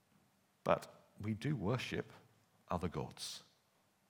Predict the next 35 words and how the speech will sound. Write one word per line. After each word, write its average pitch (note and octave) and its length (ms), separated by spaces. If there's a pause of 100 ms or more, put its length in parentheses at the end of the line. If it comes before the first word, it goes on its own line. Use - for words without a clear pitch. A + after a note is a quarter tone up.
(1300)
Who C3 120
do C3 120
we G2+ 100
live F#2+ 180
for? - 380 (1900)
Who C#3+ 120
do A#2 180
our G#2 120
lives G2 440
revolve F2 440
around? D2 540 (960)
What C3+ 120
do D3+ 60
we C#3+ 120
long A2+ 380
for? E2+ 260
What A#2 180
is D3 140
most A#2 280
important G2+ 440
to D#2 120
us? - 400 (2750)
What B2+ 160
is F3 120
at - 80
the - 60
forefront - 600
of F2 120
our F2 120
minds F2 520
when F2 160
we F2+ 80
make E2+ 300
our D#2+ 80
decisions - 960